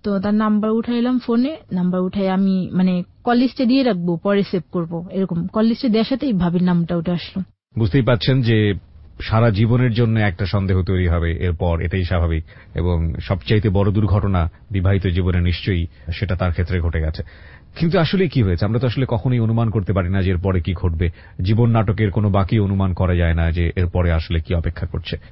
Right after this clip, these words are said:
Speaker 2: ছোট্ট একটা বিরতি নেব এ পর্যায়ে, ঠিক রাত বারোটায় ফিরবো, পাঁচ মিনিটের ব্রেক। তার আগে আপনাদের সবাইকে আবারও মনে করিয়ে দিতে চাই, গত সপ্তাহে ইন্ট্রোডিউস করেছিলাম With the Name of Almighty Allah। I am really, really happy যে আমার সঙ্গে আরো বেশ কয়েকজন ফ্রেন্ডস মিলে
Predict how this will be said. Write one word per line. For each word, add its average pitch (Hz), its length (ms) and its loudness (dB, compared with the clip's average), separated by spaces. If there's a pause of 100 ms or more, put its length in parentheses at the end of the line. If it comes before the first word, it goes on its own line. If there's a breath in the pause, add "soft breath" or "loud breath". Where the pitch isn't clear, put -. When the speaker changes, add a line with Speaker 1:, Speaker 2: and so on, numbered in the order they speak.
(140 loud breath)
Speaker 2:
ছোট্ট - 200 -2
একটা 110 160 0
বিরতি 98 340 2
নেব 92 160 2
এ 90 60 2
পর্যায়ে, 92 360 0
ঠিক 90 200 -2
রাত 92 160 0
বারোটায় 92 340 2
ফিরবো, 95 280 -2
পাঁচ 87 260 -2
মিনিটের 90 240 -2
ব্রেক। 95 260 0 (100)
তার 117 220 4
আগে 101 260 0
আপনাদের 95 280 -2
সবাইকে 92 560 -2 (300 loud breath)
আবারও 135 280 4
মনে 123 220 2
করিয়ে 110 260 2
দিতে 98 200 0
চাই, 107 160 2
গত 101 180 0
সপ্তাহে 95 500 0 (260 soft breath)
ইন্ট্রোডিউস 104 380 0
করেছিলাম 98 500 -2 (180)
With 98 120 -4
the 101 120 -2
Name 98 140 0
of 95 120 -2
Almighty 95 360 -2
Allah। 90 280 0 (200)
I 110 80 2
am 107 60 2 (120)
really, 160 220 2
really 120 240 0
happy 101 420 -2 (420 loud breath)
যে 95 280 2 (140)
আমার 98 220 0
সঙ্গে 101 240 -2
আরো 95 120 0
বেশ 95 180 -2
কয়েকজন 95 300 -2
ফ্রেন্ডস 113 380 -2
মিলে 90 240 0